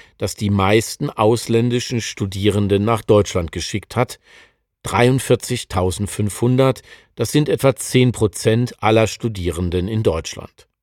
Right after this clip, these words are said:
Ein chinesisch-deutsches Forschungsteam unter der Leitung des Bochumer Psychotherapeuten und Coaches Ulrich Sollmann hat sie nach ihrer Rückkehr in die Heimat befragt. In Shanghai mit seinen sechsundzwanzig Millionen Einwohnern,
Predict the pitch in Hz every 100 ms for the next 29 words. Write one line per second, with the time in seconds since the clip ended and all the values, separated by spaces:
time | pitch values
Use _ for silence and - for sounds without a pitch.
0 | _ _ - - - _ 101 101 98 -
1 | 120 131 190 214 131 104 - 120 120 117
2 | 117 - - 156 175 - 110 - - 131
3 | 139 170 - - - _ - 110 104 104
4 | 101 107 139 156 123 98 95 - 117 123
5 | 120 113 107 107 - 117 101 110 - 101
6 | 113 - 110 117 - 107 98 92 - 117
7 | - 113 95 - 113 104 98 92 - 110
8 | 147 151 120 151 160 - - - _ -
9 | 143 - 175 160 196 147 123 117 135 -
10 | 151 151 170 175 170 117 113 113 110 101
11 | 127 - - 98 87 - - - _ _
12 | _ _ _ - 85 80 - - 127 143
13 | 151 156 156 110 - 92 87 82 113 -
14 | 135 - 127 143 - 135 131 131 123 127
15 | - 120 127 120 120 120 120